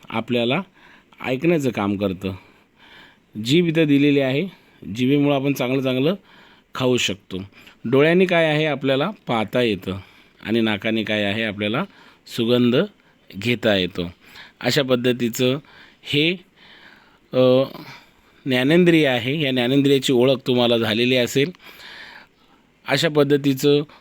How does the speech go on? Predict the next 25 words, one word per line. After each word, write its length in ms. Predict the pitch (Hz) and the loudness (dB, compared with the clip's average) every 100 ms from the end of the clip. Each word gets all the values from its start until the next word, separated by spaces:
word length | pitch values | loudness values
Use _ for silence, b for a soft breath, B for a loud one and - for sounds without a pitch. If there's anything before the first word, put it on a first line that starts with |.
| _ | _
पुढच्या 300 | 139 139 202 | -2 2 2
पान 200 | 180 156 | 2 2
नंबरवर 560 | 139 131 127 123 127 131 135 B - | 2 4 4 4 2 0 -4 B -2
कंटिन्यू 480 | 127 120 147 151 151 | 0 2 4 4 4
राहा. 220 | 147 160 175 B B B _ - | 4 0 -4 B B B _ -10
आपल्या 280 | 117 131 139 | -6 -2 0
मित्रांना, 560 | 123 - 127 127 123 | 0 0 0 0 0
पहिलीतल्या 760 | 123 120 117 135 139 143 156 185 | 0 -2 2 2 0 0 0 2
जे 140 | 180 | 2
मित्र 280 | 180 147 151 | 2 2 2
आहेत, 220 | 135 113 104 B B _ 120 | 0 0 -6 B B _ -2
त्यांना 220 | 120 127 | 0 0
आपलं 200 | 123 127 | 0 -2
चॅनल 320 | 123 117 117 | -2 -2 -2
शेअर 240 | 107 127 | -2 -4
करा, 300 | 135 143 143 170 B B _ | -2 0 0 -2 B B _
जेणेकरून 500 | 135 170 185 190 190 | 0 2 2 4 4
भाग 280 | 147 160 160 | 4 0 0
एकमधलं 440 | 165 156 156 143 151 | -2 0 0 2 0
सगळं 320 | 185 180 185 | 2 4 4
भाग 240 | 151 135 117 - | 4 0 -2 -6
आपल्याला 360 | 120 135 139 | -2 0 0
चांगल्यारीत्या 560 | 151 127 127 123 113 160 | 0 0 0 -2 -4 -4
शिकवता 400 | - 110 117 107 | -2 -2 -2 -2
येईल. 180 | 98 | -4